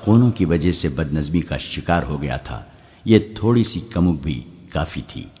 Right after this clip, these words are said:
سلطان ایوبی اس کمک سے اور اپنی فوج سے سوڈانیوں کا قتل عام کر سکتا تھا، لیکن اس نے ڈپلومیسی سے کام لیا۔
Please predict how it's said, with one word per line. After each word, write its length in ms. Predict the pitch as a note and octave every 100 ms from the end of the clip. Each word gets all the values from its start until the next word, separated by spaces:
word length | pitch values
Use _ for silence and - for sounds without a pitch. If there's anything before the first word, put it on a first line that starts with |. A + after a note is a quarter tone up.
| _ _ _ _ - -
سلطان 480 | - B2 A#2+ B2 C3 -
ایوبی 460 | G#2+ G2+ A2+ G#2+ G#2+ -
اس 180 | G2
کمک 360 | - F#2+ F#2+ F#2+
سے 220 | - G2+ G2 - - -
اور 160 | G#2+
اپنی 380 | G#2 - A#2+ B2 A#2+ -
فوج 240 | G#2+ A#2 B2+
سے 340 | - F2+ C#2 G#1+ -
سوڈانیوں 680 | - G#2+ G2 G#2 A2+ A2+
کا 200 | G2 F2+
قتل 440 | E2+ - D#2+ F2+ D#2+ -
عام 240 | F#2+ D#2
کر 160 | C2+ D2
سکتا 360 | - D2 - C#2+
تھا، 260 | - A#1 - - - - -
لیکن 360 | G2+ A#2 A#2 A#2
اس 180 | A2
نے 80 | A2+
ڈپلومیسی 600 | E2+ F#2 - G2+ G2 B2
سے 160 | G#2 F2
کام 280 | E2 D2+ C2+
لیا۔ 260 | A#1+ G#1